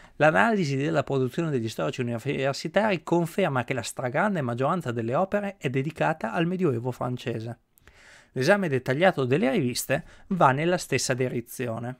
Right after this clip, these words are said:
Bisogna innanzitutto ricordare la Revue des Questions Historiques, eh, fondata nel milleottocentosessantasei, prima rivista storica di stampo scientifico. Destinata ad un largo pubblico, essa rimane fino al milleottocentosettantasei, cioè fino alla nascita della Revue Historique,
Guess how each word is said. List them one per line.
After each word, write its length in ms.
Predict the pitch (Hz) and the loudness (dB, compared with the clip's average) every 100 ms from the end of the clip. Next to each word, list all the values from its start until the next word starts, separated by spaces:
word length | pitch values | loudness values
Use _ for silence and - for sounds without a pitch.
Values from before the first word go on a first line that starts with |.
| _ _ _ _ _ _ _ _ _ _ | _ _ _ _ _ _ _ _ _ _
Bisogna 320 | 196 277 180 | 0 2 2
innanzitutto 580 | 147 156 180 190 175 143 | 2 2 2 0 0 0
ricordare 540 | 143 185 165 135 147 | 2 0 2 4 4
la 140 | 143 139 | 4 4
Revue 280 | 165 170 151 | 4 2 2
des 160 | 127 | 0
Questions 400 | 123 165 - 139 | 0 -4 -2 -2
Historiques, 680 | 131 - 135 123 113 - 127 | -2 -2 -4 -2 -6 -2 0
eh, 260 | 127 117 131 | 0 0 -6
fondata 680 | - 190 170 123 123 - 160 | -4 -2 0 2 2 4 0
nel 200 | 160 151 | 0 -2
milleottocentosessantasei, 2000 | 127 127 127 135 143 135 139 - 120 120 117 - 117 - 110 113 - 117 107 113 | 0 0 0 -2 -2 -4 -4 -4 -2 -2 -4 -6 -6 -6 -6 -6 -6 -6 -4 -6
prima 380 | - 156 175 139 | -4 0 2 2
rivista 400 | 123 156 139 180 | 0 -2 -2 -4
storica 400 | 165 139 123 131 | -2 -2 0 -2
di 100 | 123 | -4
stampo 380 | - 113 110 113 | -4 -6 -4 -6
scientifico. 840 | - 113 110 113 107 113 117 113 _ - - - | -6 -8 -8 -10 -10 -8 -6 -8 _ -20 -20 -6
Destinata 480 | 127 - 156 214 156 | -4 0 2 4 4
ad 80 | |
un 100 | 143 | 4
largo 300 | 147 165 151 | 4 4 2
pubblico, 640 | 131 165 131 120 - 135 - | 2 0 2 0 2 0 2
essa 360 | 196 202 - 147 | 2 2 2 0
rimane 360 | 196 139 156 | 2 0 0
fino 220 | 143 180 143 | -2 -2 -2
al 80 | |
milleottocentosettantasei, 1400 | 131 180 135 - 131 180 143 123 117 123 160 156 131 151 160 | 0 0 0 -2 -4 -4 -4 -6 -4 -4 -2 0 2 2 0
cioè 180 | - 131 | 0 -2
fino 240 | - 123 | -2 -6
alla 140 | 113 117 | -4 -4
nascita 440 | 147 160 - 127 | -4 -4 -6 -6
della 260 | 120 127 123 | -6 -4 -2
Revue 300 | 127 143 123 | -2 -2 -2
Historique, 680 | - 127 123 123 - 175 | -2 -4 -2 -4 -2 -2